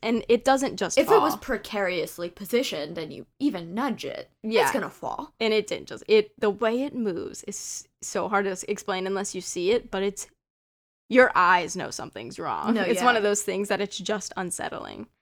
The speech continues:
Speaker 1: Um, so they, they go in there, they're walking around, kind of just looking at it,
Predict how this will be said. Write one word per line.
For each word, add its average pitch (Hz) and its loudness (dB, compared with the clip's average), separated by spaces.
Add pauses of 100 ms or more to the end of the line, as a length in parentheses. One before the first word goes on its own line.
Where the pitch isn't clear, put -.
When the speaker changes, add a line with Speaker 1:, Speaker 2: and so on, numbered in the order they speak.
(340)
Speaker 1:
Um, 208 2
so - -8
they, 262 2
they 233 2
go 214 2
in 202 2
there, 196 0
they're 202 0
walking 185 -4
around, 170 -4
kind 190 -4
of 175 -6 (1300)
just 247 -4
looking 220 -2
at 269 -2
it, 277 -6